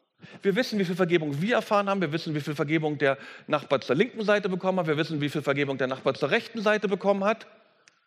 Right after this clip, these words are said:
Und wenn die Leute nicht bereit sind, auch zu vergeben,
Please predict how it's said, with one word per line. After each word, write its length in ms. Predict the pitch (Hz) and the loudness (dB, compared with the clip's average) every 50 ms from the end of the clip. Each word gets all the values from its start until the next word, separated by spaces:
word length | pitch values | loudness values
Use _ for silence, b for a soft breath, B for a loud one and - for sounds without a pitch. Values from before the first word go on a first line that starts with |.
| _ _ _ _ _ _ _ _ _ _ _ _ _ _ _ _ _ _ _ _ _ _ _ _ _ - _ - _ _ _ _ _ _ _ _ _ _ | _ _ _ _ _ _ _ _ _ _ _ _ _ _ _ _ _ _ _ _ _ _ _ _ _ -20 _ -20 _ _ _ _ _ _ _ _ _ _
Und 120 | - 135 | -6 0
wenn 340 | 143 170 180 170 139 120 120 | 2 2 2 0 -4 -8 -8
die 240 | 127 202 269 302 302 | -8 -6 -4 -2 -2
Leute 340 | 269 220 214 233 247 - 208 | -2 -2 -2 -2 -2 -2 -2
nicht 240 | 247 294 285 - - | -4 -4 -6 -6 -6
bereit 400 | 269 247 202 214 233 247 247 - | -6 -4 -4 -2 -4 -4 -4 -4
sind, 260 | - 185 156 - - - | -4 -4 -4 -6 -8 -6
auch 300 | - 190 285 349 320 - | -2 0 0 0 0 -4
zu 200 | - - - 226 | -12 -6 -6 -4
vergeben, 680 | 170 - 170 147 123 113 120 131 139 151 208 247 262 | -2 -2 -2 -2 -2 0 0 0 2 0 -2 -6 -6